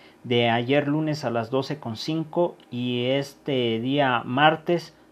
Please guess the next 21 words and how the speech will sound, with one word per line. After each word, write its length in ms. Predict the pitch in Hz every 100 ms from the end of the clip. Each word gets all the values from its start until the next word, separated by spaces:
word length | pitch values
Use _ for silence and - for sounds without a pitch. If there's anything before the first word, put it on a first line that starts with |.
| -
dos 260 | 135 143
pequeñas 600 | - 127 - 139 139 123
a 100 | -
las 180 | 117 113
ocho 240 | 135 151
cuarenta 360 | 147 123 113 110
y 100 | 110
seis 320 | 110 135 135 -
y 60 |
a 60 | 120
las 240 | 113 104
ocho 260 | 123 120 139
cincuenta 640 | - 123 110 113 110 -
y 60 | 110
nueve 520 | 113 113 113 120 120 - - - -
de 240 | 113 120 123
la 120 | 123
mañana. 540 | 113 104 107 113 98 - - - - -
Según 280 | - 113 139
el 100 | 151
Universal 760 | 139 123 117 110 - 147 160